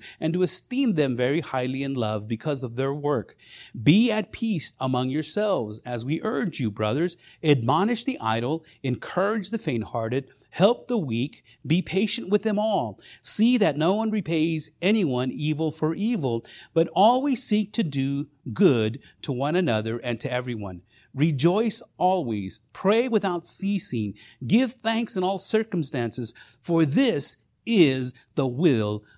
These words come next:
of God in Christ Jesus for you." Father in heaven, thank you for this portion of Scripture that we're able to go through today. We thank you for how it's been preserved all these years,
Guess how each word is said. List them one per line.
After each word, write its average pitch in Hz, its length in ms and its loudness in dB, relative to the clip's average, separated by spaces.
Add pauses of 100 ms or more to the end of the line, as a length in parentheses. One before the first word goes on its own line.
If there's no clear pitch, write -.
(140)
of 120 200 0
God 107 520 -2 (280)
in 127 180 -2
Christ 139 420 0
Jesus 98 440 -6 (100)
for - 260 -10
you." 87 280 -10 (120)
Father 143 360 0
in 127 60 -6
heaven, 98 260 -8
thank 113 260 -6
you 110 80 -8
for - 80 -10
this 101 160 -4
portion 117 360 -6
of 113 60 -6
Scripture - 360 -8
that 104 120 -10
we're 107 140 -6
able 120 160 -6
to 120 60 -6
go 113 160 -6
through 107 180 -14
today. - 380 -14 (720)
We 135 120 -4
thank 160 220 2
you - 60 -16
for 127 120 -6
how 143 160 -2
it's 135 140 -8
been 123 140 -8
preserved 120 600 -4
all 113 180 -4
these 143 300 -8
years, 123 420 -10